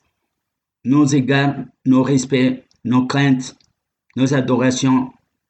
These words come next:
le culte que nous menons vers Dieu détermine de ce que nous disons de Dieu qu'il est. Donc,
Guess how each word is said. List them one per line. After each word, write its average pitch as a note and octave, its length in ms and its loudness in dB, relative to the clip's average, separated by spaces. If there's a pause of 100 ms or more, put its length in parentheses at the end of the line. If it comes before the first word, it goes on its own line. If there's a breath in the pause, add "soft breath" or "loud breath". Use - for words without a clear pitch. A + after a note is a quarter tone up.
(340)
le B2 160 -2
culte C#3+ 380 -2
que C#3 80 -2
nous C3+ 120 4
menons C3 300 4
vers B2 280 -2
Dieu A#2+ 340 -4 (920)
détermine C3+ 960 2 (240)
de A2+ 120 0
ce - 260 -4
que C3 180 -2
nous A#2 220 4 (220)
disons A#2+ 460 -2
de A2 160 -2
Dieu A2+ 280 -4
qu'il G2 320 -4
est. F2+ 200 -4 (1400)
Donc, C3 300 0